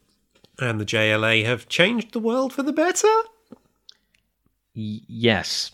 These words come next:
Speaker 2: The, Luthor had it all worked out. He only needed, well, he needed four, did he say forty-eight hours? He needed forty-eight hours to change the world?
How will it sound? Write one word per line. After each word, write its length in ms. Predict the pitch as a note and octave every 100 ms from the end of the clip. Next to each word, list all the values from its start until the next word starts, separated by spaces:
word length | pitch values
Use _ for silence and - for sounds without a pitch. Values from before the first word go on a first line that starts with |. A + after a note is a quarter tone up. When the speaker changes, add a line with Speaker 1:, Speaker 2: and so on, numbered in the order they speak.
| _
Speaker 2:
The, 200 | A#2 A2+ - -
Luthor 460 | C3+ F3 G#3 A3+
had 100 | G3+
it 100 | F3
all 240 | D3 F#3+ F3
worked 340 | F3+ E3 -
out. 260 | A#2 F2 -
He 180 | G2 B2
only 180 | D3+
needed, 520 | D3 C#3+ B2+ B2 A2 - _ _ _ _ _ _ _ _
well, 100 | A#2+
he 60 | B2+
needed 260 | D#3+ G#3+ G#3
four, 240 | B3 A#3
did 100 | C#3
he 100 | G4
say 160 | G#4 F#4
forty-eight 440 | - D#4+ D4 A3+
hours? 400 | F3 G3 F#3 -
He 100 | -
needed 200 | E3 D#3
forty-eight 400 | - F#3 - D#3+
hours 260 | A2+ C#3 C#3+
to 80 | C3
change 300 | - C3 -
the 60 |
world? 300 | B2 C3 C3